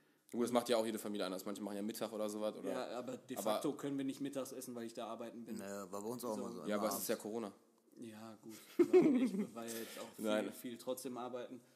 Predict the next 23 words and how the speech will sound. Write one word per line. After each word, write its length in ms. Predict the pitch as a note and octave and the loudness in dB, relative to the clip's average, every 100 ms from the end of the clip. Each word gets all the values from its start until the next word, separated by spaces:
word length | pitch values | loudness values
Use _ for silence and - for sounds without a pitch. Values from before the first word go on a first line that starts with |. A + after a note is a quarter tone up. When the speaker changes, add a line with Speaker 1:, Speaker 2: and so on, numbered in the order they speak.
| _ _ - | _ _ -10
Speaker 2:
Ähm, 360 | C3 B2 B2 A2+ - _ _ - - - | -8 -8 -12 -14 -20 _ _ -20 -18 -8
nee, 200 | C3 C3+ | -2 -2
er, 400 | - B2 B2+ - | -2 -4 -6 -6
er 120 | C3+ | -6
isst 240 | C3 B2 C3+ | -6 -6 -6
dann 180 | A#2+ | -6
abends 400 | A#2 C3+ D3+ C#3+ | -4 -2 -2 -4
mit, 320 | C3+ D3 - - | -4 -6 -6 -8
was 220 | B2+ - | -6 -4
wir 140 | - | -4
Speaker 1:
Mhm. 60 | - | -4
Speaker 2:
essen, 340 | D#3+ F#3 F3 | -6 -6 -6
so, 140 | E3 C3+ | -6 -6
und 140 | A#2+ | -6
das 160 | C3 C3 | -6 -6
ist 200 | D3 - | -6 -6
dann 260 | D3+ D3 D3 - - | -8 -8 -10 -16 -10
in 140 | C3 | -8
den 120 | A#2+ | -6
meisten 340 | A#2+ B2+ B2+ C3+ | -6 -8 -8 -12
Fällen 280 | C3 B2+ A#2+ | -8 -8 -6
vegan. 400 | A#2 A#2+ C3+ C3+ | -6 -6 -6 -6
In 300 | A#2+ A#2 | -8 -10